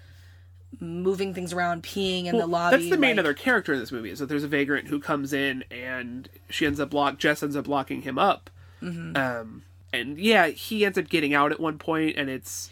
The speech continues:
Speaker 1: He se-, yeah, he's very, he's very, uh, slippery in that, like,
Speaker 2: Yeah.
Speaker 1: he, she, he's locked up and then he's not, or he, she kicks him out, but then he's back. Like, there's lots of, there's,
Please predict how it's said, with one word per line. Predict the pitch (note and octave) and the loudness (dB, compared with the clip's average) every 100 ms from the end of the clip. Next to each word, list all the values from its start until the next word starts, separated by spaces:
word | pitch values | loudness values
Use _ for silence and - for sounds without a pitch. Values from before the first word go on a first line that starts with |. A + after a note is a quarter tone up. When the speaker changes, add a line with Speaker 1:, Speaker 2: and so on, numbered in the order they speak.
| - | 0
Speaker 1:
He | C#4 | 2
se-, | B3+ D#4+ | 2 0
yeah, | B3 B3+ | 2 2
he's | - B3 F#3 | 2 2 4
very, | C4 D4 C4 | 4 4 0
he's | G#3+ A#3+ G3 | -2 -2 0
very, | B3+ C#4 B3 | 0 2 2
uh, | G3+ F#3+ F3+ - | 2 2 2 -2
slippery | - F#3 - A#2+ C#3 | -4 -4 -6 -6 -6
in | D3 | -6
that, | D3+ | -6
like, | D3 D3 | -6 0
Speaker 2:
Yeah. | C3+ A#2+ | 0 0
Speaker 1:
he, | A2+ - - - - | -2 -4 -8 -20 -20
she, | - - G3 F#3 | -4 -2 0 -4
he's | F3+ F#3 | -6 0
locked | G#3 G#3 G#3 | 4 4 2
up | G3+ | -2
and | F#3 | -2
then | E3+ | -6
he's | E3+ E3+ | -6 -6
not, | F3+ E3 E3 | -2 0 0
or | E3 | -2
he, | D3+ | -4
she | - - | -6 -6
kicks | - G#3+ - | -6 -4 -2
him | |
out, | F#3 A3 | 0 -2
but | |
then | - E3+ | -4 -10
he's | D3 | -6
back. | F3+ D#3+ D#3+ - | -4 -2 -4 -4
Like, | E3+ D#3+ - - - | -6 -6 -12 -20 -14
there's | - F#3 G3+ | -4 0 4
lots | G3 G3 | 2 2
of, | F#3 E3+ D3+ - - - - - - - - | -2 -2 -8 -14 -18 -20 -20 -20 -20 -20 -4
there's, | A3 G#3 | -2 -2